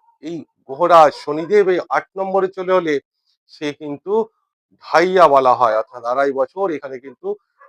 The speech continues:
গ্রোথটাকে আটকে দেয় জীবনে। জীবনে যে অনেকে ভাবে না যে আমার কিছু হচ্ছে না, চেঞ্জ হচ্ছে না, জীবনটা একই রকম ভাবে থাকছে, সেই ক্ষেত্রে কিন্তু এখানে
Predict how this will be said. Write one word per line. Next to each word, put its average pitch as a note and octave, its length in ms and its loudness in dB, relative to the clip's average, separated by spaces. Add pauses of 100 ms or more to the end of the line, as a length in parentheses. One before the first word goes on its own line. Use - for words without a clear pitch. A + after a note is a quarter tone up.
(140)
গ্রোথটাকে C#4 600 2
আটকে D#3 380 4
দেয় F#2 220 -6 (200)
জীবনে। C#3 360 -4 (420)
জীবনে D#3+ 460 0
যে F3+ 140 -4 (800)
অনেকে F#3 300 0
ভাবে F3+ 240 6
না G#3+ 140 4
যে F#3 120 0
আমার F3 240 4
কিছু F3+ 280 -14
হচ্ছে F3 300 -10
না, F3 120 -2
চেঞ্জ G#3+ 340 0
হচ্ছে F#3+ 280 -4
না, F3+ 120 0
জীবনটা F3+ 360 -6
একই F#3+ 320 -2
রকম E3+ 280 -8
ভাবে D#3+ 240 -6 (360)
থাকছে, D#3+ 420 -8 (400)
সেই - 180 -10
ক্ষেত্রে D3+ 360 -12
কিন্তু F3+ 480 -4 (300)
এখানে F#3 440 -2